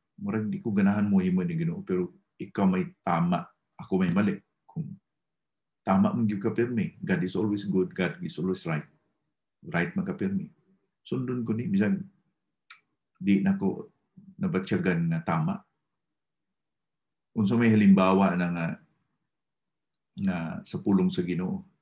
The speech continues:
Si Moises. Okay, si Moises ingon diha sa Hebrehanon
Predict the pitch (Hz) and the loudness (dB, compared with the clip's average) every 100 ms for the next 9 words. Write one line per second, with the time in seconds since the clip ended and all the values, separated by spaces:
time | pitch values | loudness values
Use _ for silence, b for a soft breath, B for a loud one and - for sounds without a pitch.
0 | _ _ _ _ - 113 127 - 110 - | _ _ _ _ 0 2 2 4 2 0
1 | - - _ _ _ _ _ _ _ _ | -10 -16 _ _ _ _ _ _ _ _
2 | _ _ _ _ _ _ _ _ _ _ | _ _ _ _ _ _ _ _ _ _
3 | _ _ _ _ _ _ _ 95 87 - | _ _ _ _ _ _ _ -6 -4 0
4 | 107 120 117 123 117 - - 101 101 98 | 2 2 2 2 2 -2 0 4 6 6
5 | 98 - 95 90 - - 104 95 101 98 | 4 0 0 -2 -6 -4 0 2 4 6
6 | 95 92 87 87 | 4 4 0 -2